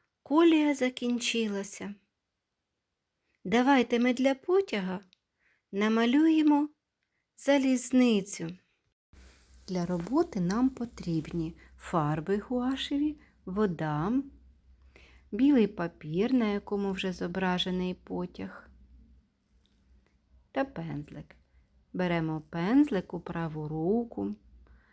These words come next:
поближче до залізного, вмикаємо у фарбу і починаємо малювати довгу лінію зліва направо.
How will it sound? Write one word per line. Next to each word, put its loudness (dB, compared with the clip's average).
поближче -6
до -4
залізного, -4
вмикаємо 0
у -2
фарбу -4
і -4
починаємо 0
малювати -2
довгу 0
лінію 0
зліва 0
направо. -6